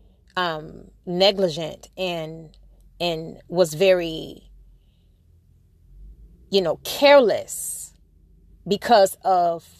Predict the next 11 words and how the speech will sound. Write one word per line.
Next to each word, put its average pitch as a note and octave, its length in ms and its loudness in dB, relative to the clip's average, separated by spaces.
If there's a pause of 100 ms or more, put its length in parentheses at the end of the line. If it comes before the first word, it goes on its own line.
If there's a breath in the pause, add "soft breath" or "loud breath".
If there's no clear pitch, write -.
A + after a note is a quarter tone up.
(840)
my F#3+ 360 2
own F#3 220 -2
frustrations F3+ 840 -6
or, E3+ 400 -2 (320 soft breath)
or F3 140 2
situations F3+ 720 -2
that E3 140 2
occurred F3 680 2 (360 soft breath)
that E3+ 480 0 (120)
kept - 340 0
occurring E3+ 720 -6